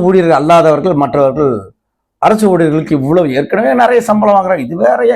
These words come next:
கமிஷன், அது இது, இந்த கமிஷன், அந்த கமிஷன், இப்படி அவர்கள் பேசுவது நமக்கு காதுக்கு கேக்குதுன்னு வச்சுங்களேன்.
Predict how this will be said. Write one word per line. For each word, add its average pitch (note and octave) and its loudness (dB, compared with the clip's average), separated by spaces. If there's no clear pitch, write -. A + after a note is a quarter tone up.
கமிஷன், F#3+ -6
அது F3+ -6
இது, F3+ -14
இந்த C3+ -4
கமிஷன், F3+ -8
அந்த E3 -4
கமிஷன், F3 -18
இப்படி E3+ -4
அவர்கள் E3 0
பேசுவது D#3 0
நமக்கு B2+ -4
காதுக்கு C#3 -4
கேக்குதுன்னு C3+ -2
வச்சுங்களேன். G#2+ -10